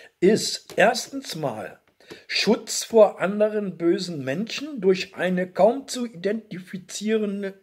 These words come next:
ident-, identifizierbare E-Mail-Adresse.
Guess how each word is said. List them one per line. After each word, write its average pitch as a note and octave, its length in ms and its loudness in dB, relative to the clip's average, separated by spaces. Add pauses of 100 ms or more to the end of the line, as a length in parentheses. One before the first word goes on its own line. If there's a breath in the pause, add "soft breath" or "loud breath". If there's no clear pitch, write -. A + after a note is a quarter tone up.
(140)
ident-, F#3 340 -4 (160)
identifizierbare F#3 1400 2 (680 loud breath)
E-Mail-Adresse. A3 1080 0